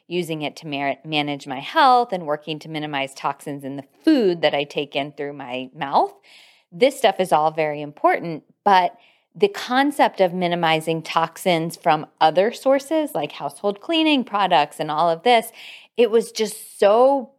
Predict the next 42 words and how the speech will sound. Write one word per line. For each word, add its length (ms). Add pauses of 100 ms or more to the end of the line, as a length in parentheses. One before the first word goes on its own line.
big 440
for 220
me 240
prior 720
to 720
a 60
few 240
years 380
ago 400 (380)
that 120
I 120
just 600 (340)
didn't 360
feel 220
like 180
I 60
had 240
the 60
mental 320
capacity 640
to 140
handle 360
it. 80
It 60
was, 160
like, 300
one 160
of 100
those 260
things 360
that 160
ends 260
up 180
on 220
the 220 (400)
"I 160
should 260
really 300
do 220
this 280
later" 400
list, 540